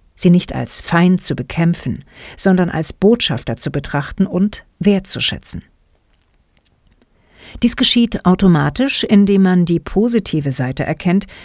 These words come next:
die auch einer Krankheit zu eigen ist. Nach und nach beginnt man dann, die Botschaft der Krankheit zu verstehen. Was will der Körper uns mitteilen?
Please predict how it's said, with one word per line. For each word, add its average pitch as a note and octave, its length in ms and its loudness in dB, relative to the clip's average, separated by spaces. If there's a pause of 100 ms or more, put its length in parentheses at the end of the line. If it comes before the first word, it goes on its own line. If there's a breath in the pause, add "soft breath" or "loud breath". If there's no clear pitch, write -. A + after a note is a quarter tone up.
(180 loud breath)
die - 100 0
auch A#3 160 0
einer D3+ 240 0
Krankheit F3+ 540 -2
zu - 140 -6
eigen A#2+ 280 -6
ist. - 340 -14 (640 loud breath)
Nach C#4 280 2
und G#3 180 4
nach G#3 240 -2
beginnt G3+ 440 0
man F#3+ 200 2
dann, F3 260 2
die F3+ 140 0
Botschaft D3+ 560 -4
der G#2+ 80 -6
Krankheit A#2 420 -6
zu C3+ 140 -8
verstehen. - 640 -6 (580)
Was - 220 -2
will F3+ 80 4
der F3+ 100 2
Körper F3 380 -2
uns F3 200 -4
mitteilen? - 600 -4